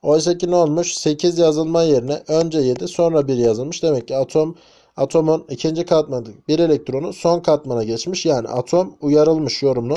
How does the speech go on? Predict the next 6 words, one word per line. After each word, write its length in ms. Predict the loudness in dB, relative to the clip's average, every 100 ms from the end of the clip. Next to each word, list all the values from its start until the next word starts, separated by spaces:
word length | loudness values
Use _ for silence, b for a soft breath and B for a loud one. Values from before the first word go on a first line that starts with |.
| -8 _
yapabiliriz. 760 | 0 2 0 0 -2 -2 -4 -14 b b b -6
Dolayısıyla 400 | 0 0 0 -2
cevabımız 600 | 2 4 4 0 -4 -8 -4
C 200 | 0 0
şıkkı 300 | -2 -6 -4
olur. 300 | -4 -6